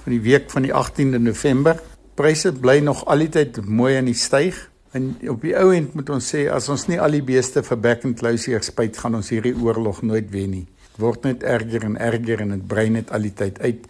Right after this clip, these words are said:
En ons het nie die polisie mag of die mag om die leeu weer in die hok te kry nie. Ons moet onthou dat mieliepryse en speelkalfpryse maar altyd 'n wipplank lê. So met hierdie baie groot mielieoes wat ons gehad het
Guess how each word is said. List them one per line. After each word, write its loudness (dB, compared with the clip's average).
En -2
ons -4
het -2
nie 0
die -4
polisie -2
mag -2
of -4
die 0
mag 2
om 0
die -6
leeu -2
weer 0
in -2
die 2
hok -2
te -2
kry -4
nie. -8
Ons -6
moet -2
onthou 4
dat -2
mieliepryse 0
en 2
speelkalfpryse 0
maar 4
altyd 0
'n 0
wipplank 0
lê. -2
So -2
met 0
hierdie 0
baie 2
groot -2
mielieoes 0
wat -4
ons -6
gehad -2
het -4